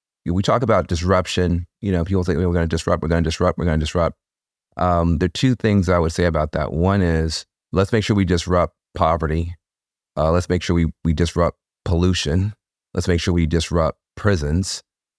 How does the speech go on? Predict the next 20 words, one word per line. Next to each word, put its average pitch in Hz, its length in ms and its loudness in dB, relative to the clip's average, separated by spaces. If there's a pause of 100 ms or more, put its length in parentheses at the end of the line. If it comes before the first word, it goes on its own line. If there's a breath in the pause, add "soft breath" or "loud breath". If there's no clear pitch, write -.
right? 82 220 -2
There's 87 180 0
some 80 140 -2
systems 110 340 -2
that 82 120 2
need 95 160 2
to 87 80 -2
be 85 140 2
disrupted. 78 680 -2 (720)
What 92 140 2
I 92 80 2
know 95 280 2
is 80 260 -2
that 80 380 0 (640)
nothing 104 500 2
good 95 240 0
happens 85 640 -2
for 76 440 -4
poor 87 240 0
folks 90 500 -4